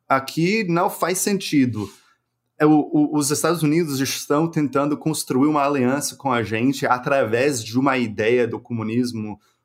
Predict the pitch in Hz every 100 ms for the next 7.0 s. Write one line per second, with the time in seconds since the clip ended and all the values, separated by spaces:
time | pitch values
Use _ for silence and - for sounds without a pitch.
0 | _ 131 127 120 123 120 104 117 131 123
1 | 123 123 - 110 113 104 117 - - 113
2 | 131 123 123 - _ _ - 165 240 202
3 | 175 - _ _ - 135 170 170 127 135
4 | 131 160 160 139 135 156 160 160 151 151
5 | 147 139 139 127 127 135 123 135 147 147
6 | - - _ 143 135 147 131 135 151